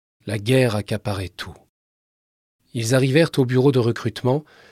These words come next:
s'y inscrivirent tout en rapportant le décès de leurs collègues. Peut-être que l'armée aiderait le fermier. Il existait possiblement des services pour aider aux funérailles des victimes de l'envahisseur.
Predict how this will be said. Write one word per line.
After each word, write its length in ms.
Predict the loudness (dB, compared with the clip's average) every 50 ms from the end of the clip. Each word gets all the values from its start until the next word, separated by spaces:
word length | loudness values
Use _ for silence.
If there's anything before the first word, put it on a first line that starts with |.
| _ _ _ _ _ _
s'y 340 | -8 -6 -2 0 2 4 4
inscrivirent 680 | 4 4 2 0 0 0 0 2 2 2 0 0 0 -2
tout 280 | -6 -8 -8 -6 -2 0
en 160 | 2 2 2
rapportant 520 | 2 2 0 0 -2 -4 -4 -4 -2 -2 0
le 140 | 0 0 0
décès 440 | 0 -2 -2 -2 -2 0 0 0
de 80 | 0 0
leurs 200 | 0 -2 -4 -6
collègues. 600 | -4 -2 -2 -2 -2 -4 -6 -10 -12 -16 -16 -18 -18 _ _ _ _ _ _ _ _ _ _ _ _ _ _ _ _ _ _ _ _ _
Peut-être 440 | -16 -10 -8 -8 -8 -8 -10 -16 -18 -20 -20 -20 -20 _ _ _
que 100 | -6 -4
l'armée 880 | -2 -2 0 -2 -2 -2 -4 -2 -2 -4 -4 -2 -2 0 0 0 0 0
aiderait 440 | -2 -4 -4 -4 -4 -2 -2 -2 -2
le 140 | -2 -2 -4
fermier. 580 | -4 -6 -6 -6 -6 -6 -8 -10 -10 -12 -14 _ _ _ _ _ _ _ _ _ _ _ _ _ _ _ _ _ _ _ _ _ _ _ -12
Il 120 | -8 -6
existait 440 | -6 -6 -6 -6 -6 -4 -2 -2 -2
possiblement 640 | 0 -2 -2 -2 -2 -2 -2 -2 0 0 2 0 0
des 120 | 0 -2 -2
services 540 | -2 -2 -2 -2 -4 -4 -6 -6 -6 -8
pour 280 | -10 -10 -10 -8 -6 -6
aider 160 | -6 -4 -4
aux 80 | -4 -4
funérailles 520 | -6 -8 -8 -6 -6 -4 -4 -4 -4 -4
des 140 | -4 -6 -8
victimes 600 | -8 -8 -12 -10 -6 -4 -4 -2 -2 -4 -6 -6 -6
de 80 | -6
l'envahisseur. 920 | -6 -4 -4 -4 -4 -4 -4 -4 -6 -4 -4 -6 -6 -6 -8 -12 -14 -20